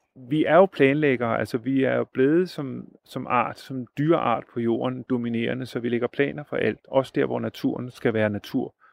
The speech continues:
Det er også under vores planlægning. Og det, øh, det må vi, sådan, sådan er det bare. Men det er der, øh, jeg ser den store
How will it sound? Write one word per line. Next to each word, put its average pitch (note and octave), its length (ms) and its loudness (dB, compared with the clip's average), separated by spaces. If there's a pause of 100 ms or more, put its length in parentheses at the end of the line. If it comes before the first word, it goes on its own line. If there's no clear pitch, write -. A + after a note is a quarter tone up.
(240)
Det B2+ 80 2
er - 80 -2
også B2+ 320 6
under A#2 300 0
vores A2 240 4
planlægning. A2 600 -2 (500)
Og A#2+ 120 -4 (140)
det, F3+ 260 6
øh, A#2 360 -4 (100)
det A2+ 80 -6
må D#3+ 140 0
vi, A2 340 -8 (680)
sådan, - 340 -6
sådan D3+ 200 -6
er A#2 100 2
det A2+ 120 -2
bare. G#2+ 240 -4 (440)
Men A#2+ 160 -2
det B2+ 120 4
er B2+ 40 4
der, D#3 340 4
øh, B2+ 340 -4
jeg B2 140 0
ser C3+ 220 -2
den B2+ 160 -10
store B2+ 460 4